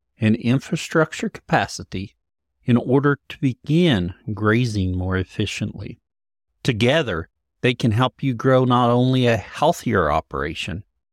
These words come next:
but a legacy that lasts. Learn more on their website at noble dot org slash grazing. It's N O B L E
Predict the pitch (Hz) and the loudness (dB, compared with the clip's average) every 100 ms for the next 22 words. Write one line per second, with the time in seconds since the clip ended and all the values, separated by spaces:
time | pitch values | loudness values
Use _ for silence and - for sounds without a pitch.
0 | _ _ - 95 92 90 98 110 143 - | _ _ -4 -2 0 0 -2 0 -2 -2
1 | 180 180 _ - 117 98 90 - - - | -4 -4 _ 0 0 2 0 -2 -6 -10
2 | - - _ _ _ _ _ _ - 123 | -12 -14 _ _ _ _ _ _ -2 2
3 | 127 120 139 190 226 _ _ _ - 151 | 2 2 2 0 -4 _ _ _ 0 4
4 | 165 123 101 87 - - 90 90 90 87 | 4 2 2 0 -4 -2 0 0 -2 -2
5 | - _ _ _ _ 104 101 104 120 180 | -8 _ _ _ _ 2 4 4 2 0
6 | - _ _ _ - 107 165 135 101 95 | -2 _ _ _ 0 2 2 2 2 0
7 | - _ - - - 95 92 - - 101 | -4 _ -18 -16 -8 -6 -4 -6 -10 -8
8 | 98 90 90 90 80 - 202 - _ _ | -4 -4 -4 -8 -12 -12 -12 -16 _ _
9 | _ _ _ - - - 110 110 117 127 | _ _ _ -16 -14 -2 2 4 4 2
10 | 170 _ - 101 110 156 - - 110 135 | -2 _ -4 -2 -2 -4 -6 -2 2 2
11 | 185 - 151 131 104 104 | 0 -4 -2 0 0 -2